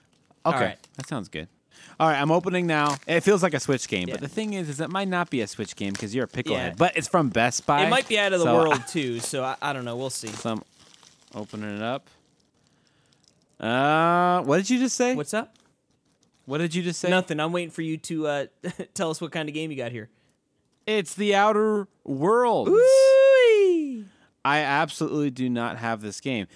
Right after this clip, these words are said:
Speaker 1: Now, I will say that I really love that they switched to that download required, see back.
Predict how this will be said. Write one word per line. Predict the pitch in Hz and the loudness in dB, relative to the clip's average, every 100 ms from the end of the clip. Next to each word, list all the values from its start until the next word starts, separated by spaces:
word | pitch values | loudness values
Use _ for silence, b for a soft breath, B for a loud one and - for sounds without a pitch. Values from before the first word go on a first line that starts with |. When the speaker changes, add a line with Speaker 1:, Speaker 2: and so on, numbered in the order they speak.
| b b | b b
Speaker 1:
Now, | 131 127 123 - _ _ _ _ - | -2 -2 -2 -6 _ _ _ _ -8
I | 120 | -4
will | 127 165 | -2 -2
say | 151 - 202 160 98 101 - _ _ _ _ _ | -4 -2 0 0 -2 -8 -14 _ _ _ _ _
that | - | -4
I | 117 | -2
really | 110 127 170 | 0 0 0
love | 170 165 151 110 92 - - _ _ _ _ _ _ | 0 0 0 -2 -4 -14 -20 _ _ _ _ _ _
that | 120 | -8
they | 127 117 | -4 -4
switched | - - 131 - - - | -6 -6 -6 -8 -16 -20
to | - 113 | -14 -6
that | 113 82 | -6 -4
download | 107 110 123 120 110 | -4 -4 -4 -4 -4
required, | 110 - 110 104 101 92 | -8 -6 -4 -2 -4 -6
see | - 107 | -10 -10
back. | 98 98 92 87 - - | -6 -4 -4 -6 -12 -20